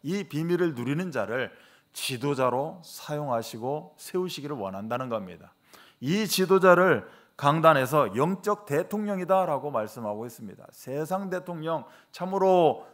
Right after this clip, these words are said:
늘 지금 고민할 수밖에 없는 그 대통령이 아니라 해방과 자유를 누리는 영적 대통령 지도자로 이삼칠 나라 복음화에 쓰임을 받게 하신다라고 이야기합니다.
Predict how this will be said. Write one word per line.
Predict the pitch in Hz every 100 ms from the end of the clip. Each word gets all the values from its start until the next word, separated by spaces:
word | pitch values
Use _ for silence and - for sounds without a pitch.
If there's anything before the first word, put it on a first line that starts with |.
| -
늘 | 127 165 214 208
지금 | - 196 185 147
고민할 | 139 147 208 202 196
수밖에 | 190 180 175 165
없는 | 156 151 139
그 | 139 127
대통령이 | 147 170 196 196 180
아니라 | 123 110 127 123 92 - - _ - 156
해방과 | 165 165 165 160 156
자유를 | - 131 151 180 196 185
누리는 | 170 165 180 156 104 - _ -
영적 | 113 156 175 190 185
대통령 | - 160 165 160 151 147
지도자로 | - 156 196 170 147 156 156 - - -
이삼칠 | - 127 135 143 143 139
나라 | 127 120 120
복음화에 | 143 151 160 135 131 170 185 - _ _
쓰임을 | - - - 180 175 156 180
받게 | 156 147 143
하신다라고 | 135 131 117 117 135 131 120
이야기합니다. | 113 104 104 101 92 90 -